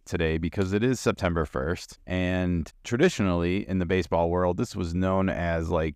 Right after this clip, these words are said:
the expanded rosters, and you were allowed to bring up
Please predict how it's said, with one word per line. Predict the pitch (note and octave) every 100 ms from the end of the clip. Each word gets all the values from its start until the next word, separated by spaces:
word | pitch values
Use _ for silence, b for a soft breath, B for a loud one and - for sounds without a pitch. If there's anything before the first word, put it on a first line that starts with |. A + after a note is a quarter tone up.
| - -
the | F2 E2+ E2 - _ _ _ -
expanded | - - E2+ G2+ A2 G#2
rosters, | B2 D3+ - G2+ D#2 D#2+ -
and | - F2 E2 E2 E2 E2
you | G#2
were | G#2+ G2+
allowed | F#2 F2 F2 F2+
to | - F#2+ F2+
bring | F2 F#2 G2
up | G2